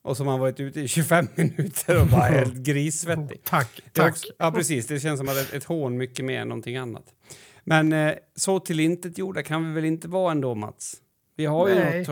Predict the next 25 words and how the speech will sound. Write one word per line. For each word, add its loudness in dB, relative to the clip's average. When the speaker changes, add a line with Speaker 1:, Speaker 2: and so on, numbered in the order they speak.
Speaker 1:
att -18
komma 0
med -2
egentligen. -8
Speaker 2:
Mm. -6
Speaker 1:
Alltså, -10
Speaker 2:
Vad, 4
Speaker 1:
vi -6
Speaker 2:
vad 0
har 0
vi -10
att -8
komma -4
med -6
då -6
egentligen? -8
Speaker 1:
Ja, 0
men -2
alltså, -4
dels -2
så -4
tycker -6
jag 0
att -10
vi... -8